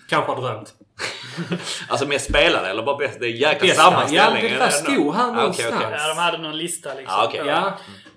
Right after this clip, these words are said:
Speaker 3: Ehm, övriga, förutom, eh, Alec, eh, fyra plus-namn att, att heta Alec.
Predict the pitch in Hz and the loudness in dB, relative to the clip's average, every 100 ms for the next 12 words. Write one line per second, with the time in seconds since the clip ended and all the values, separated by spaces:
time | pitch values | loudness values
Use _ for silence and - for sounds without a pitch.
0 | 156 160 165 170 170 170 170 - _ _ | -4 0 2 2 0 -4 -10 -18 _ _
1 | 185 196 185 175 170 - - 190 190 190 | -4 -2 0 -2 -2 -6 -10 -6 -4 -4
2 | 180 175 170 165 165 202 185 165 156 - | -6 -6 -6 -6 -4 -2 0 0 -6 -8
3 | - - - - 151 143 139 139 139 139 | -18 -18 -18 -18 -16 -14 -16 -16 -16 -18
4 | 139 139 _ - 202 240 208 - 139 131 | -18 -20 _ 0 0 2 -4 -6 -14 -14
5 | 139 139 - 170 160 165 160 151 127 | -16 -14 -12 -10 -10 -10 -8 -10 -10